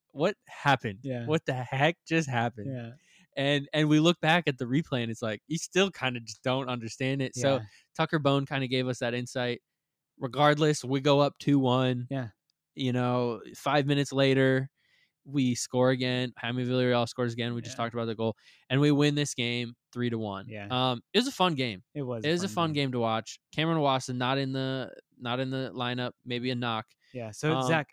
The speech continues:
Speaker 2: I have a question for you.
Speaker 1: Yes.
Speaker 2: Sacramento wins this game three one.
Speaker 1: Okay.
Speaker 2: Do we like this front three?
Speaker 1: Uh-huh.
Speaker 2: If
Speaker 1: Yeah,
Speaker 2: we wanna
Speaker 1: whatever's
Speaker 2: call
Speaker 1: it
Speaker 2: it
Speaker 1: going,
Speaker 2: that.
Speaker 1: whatever's going on.
Speaker 2: Do we, do we like the, the,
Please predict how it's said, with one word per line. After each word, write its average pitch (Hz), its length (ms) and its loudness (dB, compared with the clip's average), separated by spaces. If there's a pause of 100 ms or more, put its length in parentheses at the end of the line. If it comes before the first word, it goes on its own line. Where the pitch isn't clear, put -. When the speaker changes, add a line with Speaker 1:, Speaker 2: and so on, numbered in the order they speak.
Speaker 2:
I 151 60 -2
have 180 100 4
a 180 60 2
question 135 380 -6
for 113 100 -18
you. 107 160 -14
Speaker 1:
Yes. 123 320 -2 (540)
Speaker 2:
Sacramento 165 420 0
wins 139 140 -2
this 131 100 -12
game 131 240 -6
three 120 180 -8
one. 98 280 -16 (360)
Speaker 1:
Okay. 120 220 -8 (1200)
Speaker 2:
Do 175 140 0
we 196 180 2
like 151 460 -2
this 139 200 -4
front 139 460 -8
three? 120 800 -8
Speaker 1:
Uh-huh. 117 300 -4 (960)
Speaker 2:
If 135 100 -8
Speaker 1:
Yeah, 139 100 2
Speaker 2:
we 135 40 2
wanna 135 100 2
Speaker 1:
whatever's 143 280 4
Speaker 2:
call 127 100 4
Speaker 1:
it - 60 2
Speaker 2:
it - 20 -2
Speaker 1:
going, 127 180 0
Speaker 2:
that. 117 200 -2
Speaker 1:
whatever's 127 400 -2
going 120 200 -6
on. 113 60 -6
Speaker 2:
Do 196 80 4
we, 226 100 4
do 202 160 -4
we 208 120 -2
like 202 460 -4
the, 156 240 -2 (680)
the, 170 120 -6